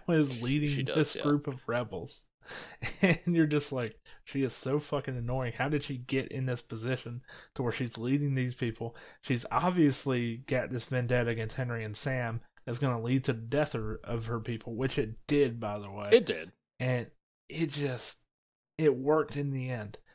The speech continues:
Speaker 1: Towards the first episode, you're like, "Get her off my screen. Where's Joel and Ellie at?
Speaker 2: <laughs>
Speaker 1: Where's Henry and Sam? 'Cause I wanna see Henry and Sam." But by the end of episode five,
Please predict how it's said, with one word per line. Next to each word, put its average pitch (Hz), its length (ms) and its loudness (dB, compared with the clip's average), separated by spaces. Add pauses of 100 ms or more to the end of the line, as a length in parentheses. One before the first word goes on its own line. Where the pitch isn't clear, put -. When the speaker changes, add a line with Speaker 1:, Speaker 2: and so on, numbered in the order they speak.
(120)
Speaker 1:
Towards 143 260 4
the 135 60 2
first 165 320 4
episode, 135 280 0
you're 110 120 -4
like, 104 200 -8 (400)
"Get 160 180 8
her 143 140 8
off 120 200 2
my 117 120 -4
screen. 113 460 -6 (240)
Where's 131 300 2
Joel 117 300 0
and 110 80 -8
Ellie 107 300 -6
at? 104 280 -6 (300)
Speaker 2:
<laughs> - 300 -10
Speaker 1:
Where's 127 500 4
Henry 123 340 0
and 107 120 -6
Sam? 104 400 -6 (200)
'Cause 117 140 -6
I 113 80 -2
wanna 113 200 -4
see 110 280 -2
Henry 104 300 -10
and 101 160 -12
Sam." - 360 -8 (560)
But 120 320 0
by 123 160 4
the 123 180 4
end 175 120 6
of 170 100 8
episode 147 320 4
five, 107 600 0